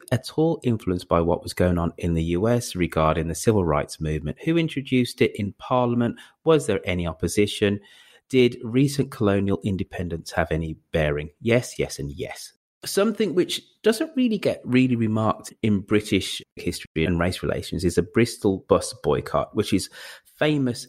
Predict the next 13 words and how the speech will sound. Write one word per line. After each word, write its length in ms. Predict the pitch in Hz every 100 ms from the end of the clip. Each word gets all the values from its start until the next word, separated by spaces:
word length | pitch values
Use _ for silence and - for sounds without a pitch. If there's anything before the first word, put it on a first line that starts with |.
| -
in 140 | 98
Bristol, 360 | 95 92 - -
but 140 | 87
not 160 | 110 -
really 260 | 123 110 95
outside. 600 | 82 73 - - 85 80 -
This 240 | 147 165
happened 340 | 151 135 139 110
in 60 |
the 100 | 107
early 160 | 107 104
nineteen 400 | 90 90 - 78
sixties, 560 | - 120 - 107 95